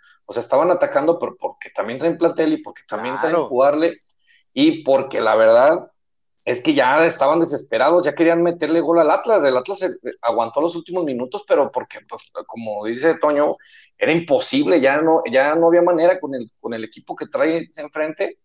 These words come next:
Speaker 1: no había manera más que aguantarles. Y le salió al Atlas, y le salió muy bien, le salió muy bien los cambios, le salió muy bien el, el parado Coca, la verdad es que, este, y otra cosa que yo veo muy cabrón del Atlas es que se, se ganó con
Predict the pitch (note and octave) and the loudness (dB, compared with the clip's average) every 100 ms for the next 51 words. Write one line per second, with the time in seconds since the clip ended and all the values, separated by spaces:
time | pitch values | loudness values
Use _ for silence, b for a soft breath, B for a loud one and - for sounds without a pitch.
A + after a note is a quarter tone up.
0 | _ _ _ _ B2 E3 F#3+ G3 F3+ G3+ | _ _ _ _ 0 2 2 2 2 2
1 | G3 E3+ C#3+ B2+ A#2+ E3 G3 A#3 E3+ - | 0 -2 -2 -2 -2 -2 0 0 0 -4
2 | _ _ _ _ C#3+ C#3 B2+ B2 B2 E3+ | _ _ _ _ -2 0 0 2 4 4
3 | G3+ A3+ A3 E3+ C#3 C3 - C3+ D#3+ F3 | 2 4 2 2 -2 -4 -2 -2 -2 -2
4 | F3 A3 G#3 D#3 C#3+ E3 E3+ F3+ F3+ F#3 | -2 -2 -4 -4 -4 -2 -2 -2 -2 -2
5 | F#3+ F#3+ E3 B2+ C#3 E3 E3+ F3 F3 - | -2 -4 -8 -10 -8 -6 -8 -10 -14 -14
6 | A#2+ - A#2 B2+ C3 D#3 F3 - - - | -14 -14 -6 0 4 4 2 -2 0 0
7 | A2+ A#2 - F3+ E3+ - _ _ _ _ | 0 -2 -4 -6 -6 -8 _ _ _ _
8 | _ _ _ A#2+ A#2 - - D3 D3 E3 | _ _ _ -6 -6 -10 -4 2 4 4
9 | G#3+ - F#3+ G3+ - E3 F3 F3+ F3 F3 | 0 0 -2 -2 -2 0 4 4 2 0
10 | F3 F#3 F3 F3 E3+ F3+ F3 D#3+ D#3+ - | 0 2 4 2 2 0 0 0 -2 -6
11 | _ _ _ _ D3 C3+ F3 F3 - _ | _ _ _ _ -8 -4 0 0 -2 _
12 | - - - C3+ C3 - _ _ _ _ | -14 -8 -2 -2 -2 -8 _ _ _ _
13 | _ _ _ - E3 C#3 C#3+ E3 F#3+ | _ _ _ -4 0 2 2 0 2